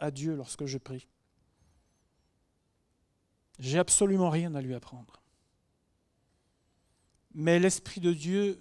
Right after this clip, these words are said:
désire nous conduire plutôt à intercéder, c'est-à-dire recevoir le cœur de Dieu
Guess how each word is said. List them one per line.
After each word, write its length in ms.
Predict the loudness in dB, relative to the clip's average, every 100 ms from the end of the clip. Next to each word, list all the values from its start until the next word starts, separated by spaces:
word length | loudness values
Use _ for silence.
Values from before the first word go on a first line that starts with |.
| -12
désire 420 | -6 -4 -2 -4
nous 120 | -4 -4
conduire 420 | -2 0 -2 -4
plutôt 580 | -8 -10 -2 0 -2 -4 _ _ -2
à 80 |
intercéder, 760 | 0 0 -2 -6 -6 -10 -8 -10
c'est-à-dire 520 | -8 -6 -4 -2 -2
recevoir 680 | 2 2 2 0 2 2 4
le 100 | 2
cœur 280 | 2 0 0
de 120 | -2
Dieu 280 | -4 -6